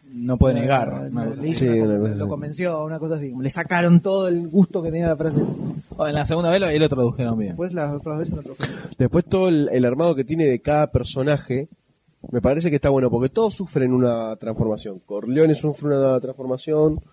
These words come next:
Speaker 3: con el atentado, Sonny sufre una transformación. El único que se permanece un poco más inmutable, que me gusta el personaje mucho más de lo que yo recordaba, era el de Robert Duvall,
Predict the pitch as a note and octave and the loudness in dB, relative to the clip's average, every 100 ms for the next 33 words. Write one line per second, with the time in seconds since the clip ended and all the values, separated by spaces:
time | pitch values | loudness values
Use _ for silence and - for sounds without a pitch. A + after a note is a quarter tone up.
0 | _ - A2+ A#2 A2 A2+ C#3 D3 D3 D3 | _ 2 6 6 4 -2 0 2 2 2
1 | C#3+ _ _ _ _ _ - - E3 E3 | -2 _ _ _ _ _ -12 -2 0 2
2 | C#3+ D3+ - C3+ B2+ A#2+ A#2+ A#2+ A#2+ A#2 | 2 0 0 -2 -2 -4 -8 -4 -4 -2
3 | C#3+ C#3+ C#3 C#3 C3 _ _ _ _ _ | 0 2 2 2 -4 _ _ _ _ _
4 | - D3 E3 - A#3 C4+ D4+ A3 G3 G3 | -2 0 0 -2 0 2 2 2 0 2
5 | F3 F3+ G3+ A3+ G#3 E3 G#3 - F#3+ G3 | 2 2 0 0 -2 0 -2 2 0 0
6 | - E3+ D3 D3+ - A3 A3+ F3+ C3+ B2+ | 0 0 2 0 2 0 2 0 2 0
7 | A#2+ B2+ F3+ F3 C3 C3 E3 - B2 C3+ | 2 2 2 0 -2 -2 -4 -6 -8 -2
8 | F#3 G3+ - D3+ D#3 D#3 C#3 D3 D#3 D#3+ | 0 0 0 2 2 2 0 0 2 2
9 | F3+ D3 C3 A#2+ A#2 B2 C#3+ C#3 D#3 E3+ | 2 2 2 0 0 2 2 4 4 2
10 | F3+ | 2